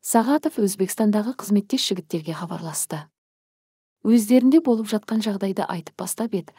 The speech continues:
ана жақтағы әріптесі өздерінің елінде жеті бірдей әйелді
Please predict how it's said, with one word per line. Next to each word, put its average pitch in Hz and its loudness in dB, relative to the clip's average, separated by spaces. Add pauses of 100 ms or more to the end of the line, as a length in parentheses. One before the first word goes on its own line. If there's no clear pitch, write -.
(100)
ана 202 2
жақтағы 202 -4
әріптесі 175 -6
өздерінің 185 -2
елінде 190 -4 (260)
жеті 185 -2
бірдей 202 -2
әйелді 165 -6